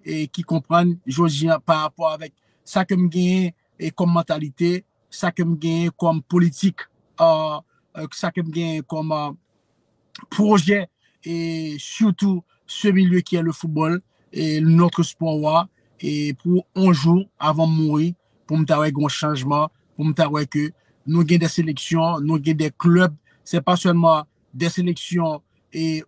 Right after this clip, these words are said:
des clubs à caractère participatif, mais au moins des sélections,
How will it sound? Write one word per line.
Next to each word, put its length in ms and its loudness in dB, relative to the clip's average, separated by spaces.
des 300 -2
clubs 340 0
à 120 0
caractère 540 -2
participatif, 840 -6
mais 120 -2
au 120 2
moins 360 2
des 160 -6
sélections, 600 -6